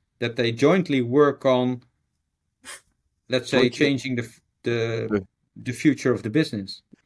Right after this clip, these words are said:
Speaker 2: That's an important point. So you mean that, uh, most of the port, uh, use, like, private actors and, of course, public actors to bring all those capital? Or mo-, we, we have some port who doing, uh, ot-, only, like, in, with pub-, public funding, or other port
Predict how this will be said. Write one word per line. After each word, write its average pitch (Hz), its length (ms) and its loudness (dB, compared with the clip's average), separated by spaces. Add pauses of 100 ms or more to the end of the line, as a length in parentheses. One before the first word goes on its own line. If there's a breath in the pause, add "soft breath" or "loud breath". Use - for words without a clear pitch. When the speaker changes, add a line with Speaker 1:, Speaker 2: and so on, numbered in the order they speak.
(100)
Speaker 2:
That's 131 320 2
an 120 60 -2
important 151 500 0
point. 131 160 0
So 143 80 0
you 147 160 0
mean 160 180 6
that, 139 300 2
uh, 123 100 2
most 143 320 2
of 127 140 0
the 123 80 0
port, 143 320 0
uh, 120 160 -2
use, 131 320 -2
like, 117 220 -2
private 131 460 2
actors 127 440 0
and, 107 320 -4
of 107 160 -8
course, 123 160 -2
public 120 320 -2
actors 120 400 2
to 117 160 -2
bring 117 340 0
all 123 140 6
those 120 220 0
capital? 131 540 -2 (300 loud breath)
Or 110 380 2
mo-, 113 160 0
we, 135 140 0
we 135 180 -2
have 147 160 4
some 123 220 -4
port 139 240 2
who 110 120 -8
doing, 113 320 -4 (160)
uh, 107 220 0
ot-, 120 340 0
only, 127 360 4
like, 110 240 2
in, 107 260 -4
with 110 240 -8
pub-, 127 340 -8
public 127 360 -4
funding, 131 520 0 (220 loud breath)
or - 180 0
other 127 280 2
port - 260 0